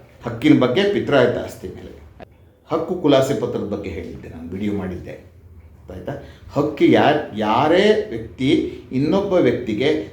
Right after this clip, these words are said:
ಹಕ್ಕನ್ನ ಪ-, ಬಿಡುಗಡೆ ಪತ್ರ ಮಾಡ್ಕೊಡ್ಬೇಕಾದ್ರೆ ಆ ವ್ಯಕ್ತಿಗೆ ಸ್ವಲ್ಪ ಹಕ್ಕಿರ್ಬೇಕು. ಯಾರು ಬಿಡುಗಡೆ ಮಾಡೋನಿಗೆ ಮತ್ತೆ ಬಿಡಿಸ್ಕ-, ಬಿಡುಗಡೆ ಮಾಡಿಸ್ಕೊಳ್ಳೋನಿಗೂ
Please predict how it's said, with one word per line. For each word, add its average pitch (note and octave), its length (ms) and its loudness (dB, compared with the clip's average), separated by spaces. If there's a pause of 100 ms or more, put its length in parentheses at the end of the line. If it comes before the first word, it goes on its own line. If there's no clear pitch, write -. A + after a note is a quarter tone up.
(120)
ಹಕ್ಕನ್ನ F#3 360 0
ಪ-, - 460 -4
ಬಿಡುಗಡೆ D3+ 500 6
ಪತ್ರ - 240 0
ಮಾಡ್ಕೊಡ್ಬೇಕಾದ್ರೆ C3+ 760 2
ಆ C3 100 4
ವ್ಯಕ್ತಿಗೆ B2+ 380 0
ಸ್ವಲ್ಪ G#2 260 -4
ಹಕ್ಕಿರ್ಬೇಕು. G2+ 680 -6
ಯಾರು A2+ 220 2
ಬಿಡುಗಡೆ A2+ 360 2
ಮಾಡೋನಿಗೆ G#2+ 840 -2
ಮತ್ತೆ F3 260 2
ಬಿಡಿಸ್ಕ-, C#3+ 540 2
ಬಿಡುಗಡೆ F3 360 4
ಮಾಡಿಸ್ಕೊಳ್ಳೋನಿಗೂ G#3 800 6